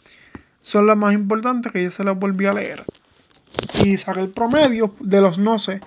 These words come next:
Voy, los voy a sacar otra vez de esas mismas dos preguntas. Veintiséis punto seis los no sé y catorce punto cinco, cuarenta y uno punto uno por ciento los no sé.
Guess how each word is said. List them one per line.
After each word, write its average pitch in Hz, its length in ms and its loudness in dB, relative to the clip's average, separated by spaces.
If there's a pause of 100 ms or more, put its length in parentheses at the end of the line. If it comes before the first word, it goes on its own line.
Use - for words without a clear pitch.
(300)
Voy, 196 160 4
los 196 100 4
voy 208 120 6
a 214 40 2
sacar 233 240 0
otra 233 200 2
vez 262 140 2
de 240 60 0
esas 214 180 -4
mismas 214 300 0
dos 214 140 -2
preguntas. 240 560 -2 (1400)
Veintiséis 190 440 2
punto 226 300 -2
seis 208 520 2
los 180 160 0
no 196 180 0
sé 202 420 -2
y 190 220 0
catorce 190 420 -2
punto 226 300 -4
cinco, 202 640 -2 (1000)
cuarenta 202 680 2
y 202 80 4
uno 220 200 0
punto 208 380 -2
uno 202 280 -4 (460)
por 185 160 -4
ciento 208 400 -2
los 190 120 -2
no 180 220 -6
sé. 208 140 -6